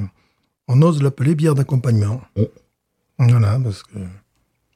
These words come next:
Speaker 1: à elle-même, euh, c'est un peu, c'est un peu juste. Pardon, c'est un peu short, comme on dit désormais en
Speaker 2: Voilà,
Speaker 1: français.
Speaker 2: excusez-moi, pardon,
Speaker 1: Excusez-moi.
Speaker 2: Stéphane.
Speaker 1: Excusez-moi.
Speaker 2: On est plus juste.
Speaker 1: C'est vrai, c'est, c'est n'importe quoi. Ça, ce langage du vingtième siècle est vraiment
Speaker 2: <laughs> Non, faut, c'est suranné, ça.
Speaker 1: C'est suranné, c'est vrai. Euh, mais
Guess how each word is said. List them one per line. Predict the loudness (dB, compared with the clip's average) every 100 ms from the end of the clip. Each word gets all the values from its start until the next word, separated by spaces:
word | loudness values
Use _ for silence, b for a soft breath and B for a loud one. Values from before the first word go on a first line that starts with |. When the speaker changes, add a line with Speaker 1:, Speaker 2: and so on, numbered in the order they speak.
| _ -6
Speaker 1:
à | 0 2
elle-même, | 4 4 2 2
euh, | 0 -2
c'est | -6 -4 0
un |
peu, | 0 0 0 0
c'est | 0 -2
un |
peu | 0 2
juste. | 2 2 0 -8 -10 -12 _ _ _
Pardon, | 0 0
c'est | 2 0
un |
peu | 0
short, | -2 -2 -4
comme | -2 -2
on |
dit | 0
désormais | 0 0 0 2
en | 2
Speaker 2:
Voilà, | 2 2
Speaker 1:
français. | 0 -2
Speaker 2:
excusez-moi, | 0 2 2 0
pardon, | -4 -4
Speaker 1:
Excusez-moi. | -2 0 0 -2
Speaker 2:
Stéphane. | -4 -14
Speaker 1:
Excusez-moi. | -6 -4 -2
Speaker 2:
On | -2
est | -4
plus | -2
juste. | 2 2 0 -4
Speaker 1:
C'est | -2
vrai, | 0 -2 -4
c'est, | -6
c'est | -4 0
n'importe | 0 -2 -2 -2
quoi. | 0 0 -2
Ça, | -4
ce | -4 0
langage | 2 4 2
du | 0
vingtième | 0 -2
siècle | 0 0 0
est |
vraiment | -2 0
Speaker 2:
<laughs> | 0 -2
Non, | -4 -6 -8
faut, | -10 -14
c'est | -12
suranné, | -6 -2 2 2 0
ça. | -6 _ -4
Speaker 1:
C'est | -2
suranné, | 0 0 2 0
c'est | -2
vrai. | -4 -2 -4 -8 _ _ _ _ _ _ -14 -2
Euh, | 2 2 2 2 2 0 0 0 2
mais | 2 2 0